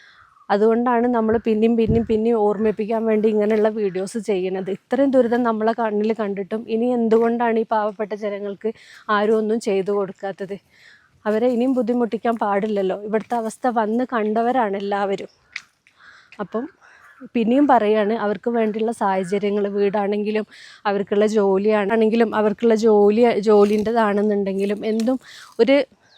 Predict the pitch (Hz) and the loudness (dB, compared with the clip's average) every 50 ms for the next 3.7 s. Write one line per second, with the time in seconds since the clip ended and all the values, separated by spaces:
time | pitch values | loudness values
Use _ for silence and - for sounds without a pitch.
0 | _ _ _ - - _ 269 254 254 254 262 262 247 262 262 262 254 262 269 240 | _ _ _ -20 -4 _ 4 4 6 6 4 2 2 2 0 0 -2 -2 -4 -4
1 | - 269 262 262 233 226 208 208 208 208 202 202 196 196 196 196 214 196 - - | -2 -2 0 2 2 2 2 2 0 -2 -2 -2 -4 -4 -4 -6 -6 -8 -4 -4
2 | 214 202 208 202 202 - - 226 - 220 196 202 208 202 - 214 190 - 208 208 | -2 -2 0 -2 -4 -6 -8 -8 -6 -6 -4 -4 -4 -6 -6 -10 -8 -4 -4 -4
3 | 214 214 202 196 185 190 196 185 185 185 185 185 196 202 | -2 -2 -2 -2 -4 -4 -4 -4 -4 -4 -4 -4 -6 -8